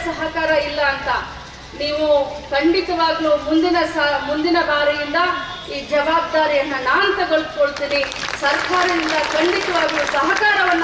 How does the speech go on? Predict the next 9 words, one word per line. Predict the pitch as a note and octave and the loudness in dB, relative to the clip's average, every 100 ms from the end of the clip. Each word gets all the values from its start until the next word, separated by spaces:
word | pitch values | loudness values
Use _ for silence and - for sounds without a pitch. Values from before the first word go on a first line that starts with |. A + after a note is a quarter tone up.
| D#4+ | 0
ಕೊಡುವಂತ | D#4 D4 D4+ D4+ | -2 0 -2 -2
ಕೆಲಸ | C#4+ D4+ C#4 C#4 C#4+ | -2 0 0 0 -4
ನಾವು | C#4 B3+ B3 | -2 -2 2
ಮಾಡ್ತೀವಿ. | C#4 D#4+ - E4 F#4+ G4+ - - - | 2 2 -2 -2 -2 -4 -10 -12 -8
ಮತ್ತು | D#4 D#4+ D4+ | -8 -4 0
ಮುಂದಿನ | D#4+ G#4+ G#4 F4+ F4 - - - - - C#4+ | 2 4 4 2 2 0 -4 -10 -14 -4 0
ಕರ್ನಾಟಕ | D#4 F4+ F4 F4 E4+ | 2 4 2 0 0
ರಾಜ್ಯೋತ್ಸವದ | D4 C#4+ D4 F#4 G4 G4 F#4 D#4+ D#4+ D4+ | 2 2 2 2 2 0 0 0 0 0
ಪ್ರಶಸ್ತಿಯಲ್ಲಿ | - D#4 G#4+ A4 - G4+ F#4 F4 | 0 0 2 0 -2 0 2 2